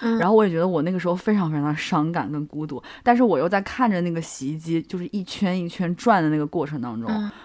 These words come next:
Speaker 2: 我其实逐渐心情慢慢平静下来了。嗯。
Speaker 1: 嗯，哎，你这样讲，我突然有了一个奇妙联想，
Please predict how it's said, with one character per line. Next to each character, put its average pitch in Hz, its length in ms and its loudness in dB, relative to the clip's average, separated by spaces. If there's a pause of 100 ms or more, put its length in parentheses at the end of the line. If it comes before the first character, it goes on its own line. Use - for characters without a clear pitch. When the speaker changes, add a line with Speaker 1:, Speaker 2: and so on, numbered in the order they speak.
Speaker 2:
我 165 100 -6
其 208 140 -2
实 233 60 0
逐 151 200 -4
渐 202 280 0
心 170 200 -4
情 160 140 -6
慢 151 100 -2
慢 151 140 0
平 - 260 -10
静 143 140 -6
下 147 140 -8
来 65 160 -12
了。 - 180 -18 (380)
嗯。 156 120 -4
Speaker 1:
嗯， 202 480 -4 (320)
哎， 247 100 4
你 233 140 6
这 277 100 2
样 285 160 8
讲， 214 160 -2
我 190 80 -4
突 - 160 -2
然 262 100 6
有 214 120 2
了 156 100 2
一 180 60 -2
个 214 200 -4 (140)
奇 - 380 -4
妙 226 260 0
联 175 340 -2
想， - 320 2